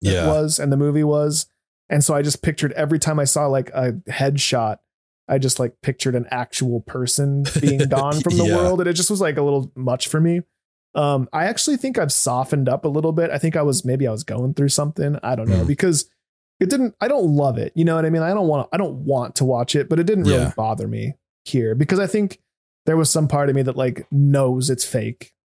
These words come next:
Speaker 1: and, and
Speaker 2: Yeah.
Speaker 1: whatnot. But for whatever reason, uh, watching John Wick, and then what's that other sci-fi movie you had me watch a long time ago? Upgrade. Uh, yeah,
Speaker 2: Oh, yeah,
Speaker 1: Upgrade.
Speaker 2: yeah.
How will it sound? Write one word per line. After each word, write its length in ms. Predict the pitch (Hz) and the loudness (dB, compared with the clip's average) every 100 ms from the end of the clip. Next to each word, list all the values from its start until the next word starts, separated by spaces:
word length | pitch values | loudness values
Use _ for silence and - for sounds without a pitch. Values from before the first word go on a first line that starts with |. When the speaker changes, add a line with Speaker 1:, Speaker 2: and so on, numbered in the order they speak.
| - | -2
Speaker 1:
and, 280 | 131 123 - | 0 0 0
and 80 | 127 | 0
Speaker 2:
Yeah. 100 | 80 | 0
Speaker 1:
whatnot. 380 | 71 139 120 - | -2 -4 -6 -2
But 100 | 143 | 0
for 80 | 170 | 2
whatever 300 | 175 180 170 | 2 2 2
reason, 520 | 160 156 143 139 131 - _ _ _ _ - | 2 2 2 0 -2 -6 _ _ _ _ -2
uh, 340 | 127 127 123 139 _ - | 0 2 0 -2 _ -2
watching 380 | 151 135 139 131 | 0 0 0 2
John 300 | 135 131 127 | 2 0 0
Wick, 260 | 135 127 - | 0 0 0
and 100 | 156 | 2
then 100 | 156 | 4
what's 180 | 175 190 | 2 0
that 120 | 269 | -2
other 140 | 220 196 | 0 0
sci-fi 480 | - 139 143 170 160 | 2 0 0 0 0
movie 260 | 165 165 | 0 0
you 120 | 170 | 0
had 200 | 165 160 | 2 2
me 80 | 165 | 0
watch 300 | 160 156 190 | 0 0 0
a 60 | 131 | 0
long 260 | 127 139 | 0 -2
time 240 | - 139 139 | -2 -2 0
ago? 400 | 139 143 139 139 _ _ _ - | 0 0 0 -2 _ _ _ -6
Upgrade. 540 | 120 - 170 170 170 - _ _ _ _ 127 | -4 0 0 2 0 -6 _ _ _ _ 0
Uh, 40 | |
yeah, 100 | 131 | 2
Speaker 2:
Oh, 120 | 101 | 4
yeah, 60 | 95 | 2
Speaker 1:
Upgrade. 200 | 104 107 | 2 2
Speaker 2:
yeah. 220 | 101 82 | 2 0